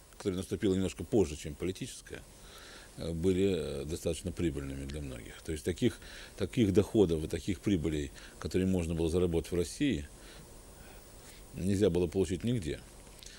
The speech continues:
Со временем, первые два года вообще не платились никакие налоги.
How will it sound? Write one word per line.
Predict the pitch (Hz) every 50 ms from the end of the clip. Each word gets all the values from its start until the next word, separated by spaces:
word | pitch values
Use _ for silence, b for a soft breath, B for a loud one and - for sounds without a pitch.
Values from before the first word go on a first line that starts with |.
| B B B - - 78
Со | 80 - 120 117
временем, | 139 170 175 123 90 80 71 67 67 67 - - - - - B B B B B B B B - -
первые | - 160 156 143 117
два | 117 123
года | 117 135 135 120
вообще | 113 104 - 131
не | 123 107
платились | - - 101 85 - 101 98 -
никакие | 98 92 90 85 - 107 98
налоги. | 101 113 135 120 82 67 -